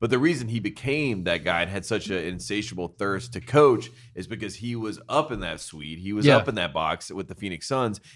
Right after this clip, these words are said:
Speaker 1: and he was going freaking crazy
Speaker 2: Crazy.
Speaker 1: because he could not, he could not, <laughs> like, what Jerry West is doing,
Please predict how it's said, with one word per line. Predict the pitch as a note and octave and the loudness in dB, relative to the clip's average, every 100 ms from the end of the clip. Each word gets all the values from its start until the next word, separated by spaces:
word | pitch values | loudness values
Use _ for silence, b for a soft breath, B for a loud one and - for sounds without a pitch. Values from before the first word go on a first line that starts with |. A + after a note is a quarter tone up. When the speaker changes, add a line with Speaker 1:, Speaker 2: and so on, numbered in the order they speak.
| - | -6
Speaker 1:
and | A2 | 0
he | A#2+ | 2
was | A2+ | 2
going | - A2 A2+ A2+ - - - | 2 2 4 2 -4 -12 0
freaking | B2+ A#2 F2+ | 0 0 -8
crazy | - A#2 D#3 D#3 A2 E2+ | 0 6 8 8 4 0
Speaker 2:
Crazy. | - B | -2 B
Speaker 1:
because | G#2 C3 | 0 2
he | A#2 A#2+ | 2 2
could | B2 | 2
not, | G#2+ A#2+ B2+ A#2+ - _ G#2+ - | 4 4 4 2 -2 _ -18 -14
he | - C3 | -6 0
could | D3 | 2
not, | C#3+ D3+ C#3+ | 6 6 4
<laughs> | - | 4
like, | F3 D#3 | 4 6
what | F3+ G#3 - | 4 4 6
Jerry | G#3+ G#3+ | 6 6
West | D#3 D3+ E3+ | 6 2 2
is | D#3+ | -6
doing, | D#3 F#3+ D#3+ E3 D#3 | 4 6 8 6 2